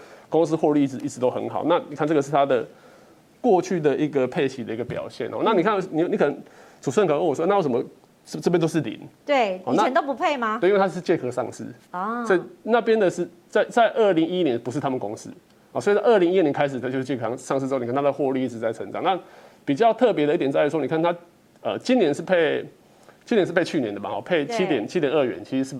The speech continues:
Speaker 1: 是蛮，蛮多的哦。
Speaker 2: 但二零一九的获利看起来是真的很不错哈，因为它二零
Speaker 1: 对。
Speaker 2: 年配得超级高。
Speaker 1: 对，对，然后你会，会发-，发-，发现说，哎，为什么二零，就今年二零二一年是只有四点五？
Speaker 2: 嗯。
Speaker 1: 因为它改成就是半年配，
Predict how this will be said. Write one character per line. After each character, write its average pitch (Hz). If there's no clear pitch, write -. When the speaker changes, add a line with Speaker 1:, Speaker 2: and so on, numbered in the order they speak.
Speaker 1:
是 -
蛮， 117
蛮 120
多 120
的 -
哦。 -
Speaker 2:
但 427
二 480
零 320
一 403
九 214
的 214
获 311
利 277
看 -
起 247
来 185
是 226
真 254
的 233
很 196
不 165
错 196
哈， 156
因 233
为 302
它 302
二 277
零 240
Speaker 1:
对。 226
Speaker 2:
年 214
配 247
得 196
超 214
级 165
高。 185
Speaker 1:
对， 185
对， 170
然 196
后 220
你 156
会， 196
会 208
发-， 214
发-， 214
发 220
现 214
说， 214
哎， 240
为 269
什 214
么 -
二 208
零， 156
就 214
今 220
年 147
二 202
零 151
二 175
一 175
年 123
是 147
只 143
有 120
四 131
点 110
五？ 107
Speaker 2:
嗯。 202
Speaker 1:
因 175
为 180
它 185
改 131
成 107
就 123
是 123
半 143
年 104
配， 107